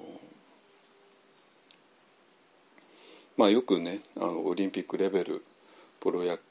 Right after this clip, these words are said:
プロレベルだと、なんかアスリートってみんなメンタルが強いように見えるけども、実はそうじゃなくて、えーと、そういうレベルだともうほとんど体のレベルでは大体みんな同じで、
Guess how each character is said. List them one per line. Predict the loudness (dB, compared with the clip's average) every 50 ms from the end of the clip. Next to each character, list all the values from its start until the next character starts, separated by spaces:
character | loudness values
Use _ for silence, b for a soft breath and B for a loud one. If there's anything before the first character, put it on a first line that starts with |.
| -20 -16 -6
プ | 0 2
ロ | 2 2 2 2 0 2
レ | 0 0
ベ | 0 0 -2
ル | -2 -2
だ | -2 -4 -4
と、 | 0 4 4 4 4 2 0 -4 -8 b b b b b b b b b _ _
な | -6 -6
ん | -4 -4
か | -6 -6
ア |
ス | -4 -2 0
リ | 0 0
ー | 0
ト | 0 -4
っ | -4
て | -4 -6
み | -6 -4 -6
ん | -6 -4
な | -4 -4 -4 -6 -6 -10 -16 -20 _ _ _ _ _ -20 -20 _ _ _
メ | -6 -4 -4 -4
ン | -4
タ | -6 -6
ル | -4 -4
が | -6
強 | -4 -4 0 2 4 4
い | 4 4
よ | 4 2 0
う | 0
に | -4 -6
見 | -2 2 4 4
え |
る | 4 2
け | 0 -4 -6
ど | -6 -8
も、 | -10 -10 -10 -10
実 | -10 -8 -4 4 4
は | 6 6 4 2 -6 -14 -10
そ | 0 2 2 2
う | 2
じ | 0
ゃ | -2 -4 -6
な | -10 -12
く | -14 -16
て、 | -2 4 8 8 8 8 6 2 b b b b b b b b b b b b b -2
え | 0 0 0
ー | 0
と、 | -2 -2 -2 2
そ | 6 6 6
う | 8
い | 8 8
う |
レ | 6 8
ベ | 8 8 8
ル | 8
だ | 8 6
と | 4 2
も | 0 0
う | 0 -2
ほ | -6 -4
と | 2 2 4
ん | 4
ど | 4 0
体 | 4 6 8 8 8 8 6
の | 8 8 8
レ | 8 6
ベ | 6
ル | 4
で | 2 0
は | 0
大 | 0 0 0 2
体 | 2 0 0
み | 2 0
ん |
な | -2 -2 -2
同 | -4 -6
じ | -6 -6 -2
で、 | 0 0 0 0